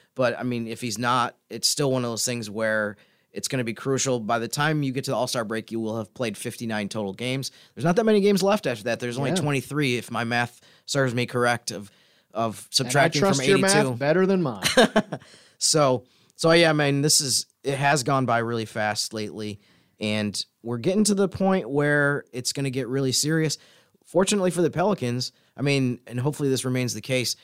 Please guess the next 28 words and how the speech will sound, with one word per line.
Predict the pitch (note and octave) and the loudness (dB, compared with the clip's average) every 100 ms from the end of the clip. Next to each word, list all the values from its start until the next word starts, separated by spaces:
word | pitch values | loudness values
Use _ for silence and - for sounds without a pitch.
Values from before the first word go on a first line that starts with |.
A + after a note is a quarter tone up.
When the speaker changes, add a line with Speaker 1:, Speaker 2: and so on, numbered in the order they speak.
| _ - | _ -2
Speaker 1:
they | D#3+ | 0
have | F3 G3+ | 2 4
a | F#3+ | 2
little | C#3+ D#3+ G#3 E3+ | 2 2 4 4
bit | D#3+ | 2
of | D3 | 2
a | B2 | 0
cushion, | - C3 G#2+ G2 | -2 -2 -2 -6
a | |
little | A2 C#3 F3 | -4 0 2
bit | E3 D#3 | 4 2
of | C#3 | 2
a | B2 | 0
breathing | B2+ C3 B2+ | 0 0 -2
room | A#2+ A2+ | -4 -4
as | G#2+ | -4
far | - A2+ A2+ | -2 0 2
as | G#2+ G#2+ | 0 -6
Speaker 2:
I'll | G#2 | -8
take | - C3 B2+ | -6 -4 0
Speaker 1:
they're | C3+ | 0
Speaker 2:
it. | C3 | 0
Speaker 1:
in | |
third | C3 C#3 A#2+ | 0 -2 0
place | C#3 B2 B2+ | -2 -2 -2
right | A#2 | -4
now. | A2 A#2 A2+ A2 - _ _ _ | -4 -2 -2 -4 -8 _ _ _
There's, | B2 A#2+ - - | -2 0 0 -2